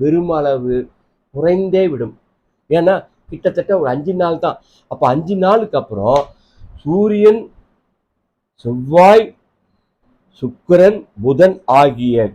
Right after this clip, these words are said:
நான்கு கிரகங்களும் குருவின் பார்வையை பெறப்போவதால் இந்த கன்னி ராசிக்கு இந்த குருவின் பார்வை நான்கு கிரகங்கள், எல்லாருக்குமே நாலு கிரகத்துல படும். ஆனா ஆதிபத்தியம் பார்க்கும்போது இந்த கன்னி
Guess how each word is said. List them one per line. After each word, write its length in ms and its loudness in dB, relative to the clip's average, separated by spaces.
நான்கு 560 2
கிரகங்களும் 540 -2
குருவின் 420 -4
பார்வையை 600 -2
பெறப்போவதால் 920 -4
இந்த 80 -2
கன்னி 320 2
ராசிக்கு 540 -4
இந்த 140 -2
குருவின் 380 -2
பார்வை 360 0
நான்கு 580 0
கிரகங்கள், 400 -2
எல்லாருக்குமே 440 6
நாலு 220 2
கிரகத்துல 320 -4
படும். 240 -2
ஆனா 120 2
ஆதிபத்தியம் 560 0
பார்க்கும்போது 600 -4
இந்த 200 -6
கன்னி 220 0